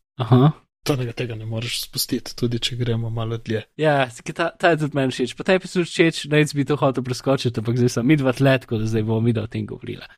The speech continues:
Speaker 2: Ja, vidiš, ni ba. Danes nima pravice glasovanja.
Speaker 1: Jep.
Speaker 2: No, kaj se je zgodilo? Kdo so, kaj so počeli tej, em, ko sem, športniki?
Speaker 1: Ja,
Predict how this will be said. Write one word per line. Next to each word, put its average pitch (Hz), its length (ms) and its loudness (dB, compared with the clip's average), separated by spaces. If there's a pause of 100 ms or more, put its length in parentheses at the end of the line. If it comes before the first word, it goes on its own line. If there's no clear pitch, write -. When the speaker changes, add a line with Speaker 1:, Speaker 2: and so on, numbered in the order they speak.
(160)
Speaker 2:
Ja, 156 200 4
vidiš, 127 340 -2
ni 143 120 -6
ba. 131 180 -2 (760)
Danes 139 320 -4
nima 135 180 0
pravice 131 500 0
glasovanja. 120 720 -4 (420)
Speaker 1:
Jep. 151 300 4 (500)
Speaker 2:
No, 185 140 6
kaj 180 180 4
se - 100 -4
je 156 80 0
zgodilo? 135 500 -2 (200)
Kdo 160 320 0
so, 151 280 -6 (600)
kaj 165 160 4
so 143 140 -2
počeli 135 480 -2
tej, 123 420 -2
em, 117 340 -6 (240)
ko - 160 -8
sem, 117 260 -10 (220)
športniki? 160 1200 -2 (420)
Speaker 1:
Ja, - 280 4